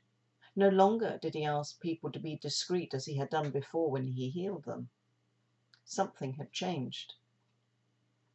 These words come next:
During supper, Jesus got up from his place, tied a towel around his waist, and began to wash our feet. "You can't do that," Peter protested. "You are our teacher and our Lord. It's not right."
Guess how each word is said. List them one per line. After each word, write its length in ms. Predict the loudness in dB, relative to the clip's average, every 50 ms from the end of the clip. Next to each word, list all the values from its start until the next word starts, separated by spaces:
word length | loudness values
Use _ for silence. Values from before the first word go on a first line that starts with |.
| _ _ _ _ -20 -20 -20 _ -10
During 260 | -4 -2 0 0 0
supper, 460 | 0 0 -2 -2 -2 -2 -6 -6 -6 -8 _ _ _ _ _ _ _ _ _
Jesus 360 | -2 0 0 0 0 -4 -4
got 180 | -2 -2 0 0
up 160 | 0 -2 -2
from 140 | -4 -4 -4
his 100 | -4 -6
place, 520 | -8 -2 2 2 2 2 0 -4 -10 -12 _ _ _ -8
tied 240 | -4 -2 0 0 0
a 80 | -2
towel 360 | -6 -4 -4 -2 0 0 0 0
around 300 | 0 0 0 -2 -2 -4
his 180 | -8 -10 -6
waist, 320 | -4 -4 -4 -4 -6 -8 -6
and 120 | -2 -2
began 280 | -2 0 -2 -2 -4 -4
to 60 | -4
wash 280 | -4 -4 -4 -2 -2 -2
our 160 | -2 -2 -4
feet. 460 | -4 -6 -6 -6 -6 -8 -12 -18 -20 _ _ _ _ _ _ _ _ _ _ _ _ _ _ _ _ _ _ _ _ _ _ _ _ _ -12
"You 160 | -8 -8 -4
can't 360 | 2 6 6 6 6 6 4 4
do 260 | 4 4 4 4 2
that," 380 | 2 4 4 6 4 2 0 -2 _ -6
Peter 260 | -6 -6 -6 -6 -8
protested. 580 | -8 -8 -8 -4 -2 -2 -2 -2 -2 -4 -4 -2
"You 100 | 0 0
are 120 | 2 4
our 300 | 4 6 4 4 2 -4
teacher 420 | -6 -6 -6 -4 -4 -4 -2 -2 -2
and 120 | 0 4
our 100 | 4 4
Lord. 300 | 4 4 2 0 0 2
It's 180 | 0 0 2 2
not 180 | 2 2 2
right." 540 | 2 2 2 2 2 0 -4 -6 -8 -14 -16